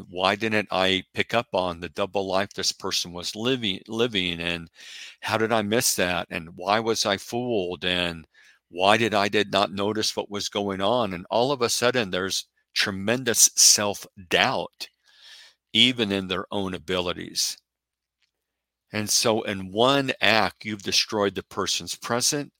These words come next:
and you've destroyed their future. They're gonna have to rebuild that. You've certainly destroyed the past. Was that all a lie? And you've also destroyed whatever confidence they had in their own judgment and ability in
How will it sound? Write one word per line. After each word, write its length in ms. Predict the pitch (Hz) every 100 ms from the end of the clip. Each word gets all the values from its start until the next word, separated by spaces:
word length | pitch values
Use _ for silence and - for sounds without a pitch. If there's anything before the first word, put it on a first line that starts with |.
| -
and 280 | 90 85 85
you've 200 | 101 95
destroyed 500 | 82 - - 98 90
their 140 | 82
future. 640 | 78 - 135 139 156 156 151 _ _ _
They're 120 | 92
gonna 100 | 87
have 80 | 90
to 80 | -
rebuild 460 | 90 78 107 117 90
that. 380 | 113 131 131 - - - - -
You've 240 | 101 87
certainly 400 | - 135 117 110
destroyed 460 | 87 - - 95 78
the 80 |
past. 560 | - - 95 120 - -
Was 160 | 92 -
that 180 | 90
all 240 | 90 92 90
a 80 | 90
lie? 500 | 120 87 113 156 123 _ _ _ _ _ _ _ _ _ _ _ -
And 140 | 117
you've 160 | 107 95
also 380 | 117 143 - 123
destroyed 460 | 104 - 120 120
whatever 400 | 101 101 120 -
confidence 680 | 104 - 117 - 123 113 -
they 140 | 113
had 380 | 104 98 110 107 -
in 200 | 110 104
their 180 | 92 -
own 420 | 104 107 110 107 - 87
judgment 600 | - - 131 - - 78 _ _ _ _ _ _
and 140 | - 90
ability 840 | 80 - 110 143 123 82 85 82 _ _ _ _ _
in 160 | -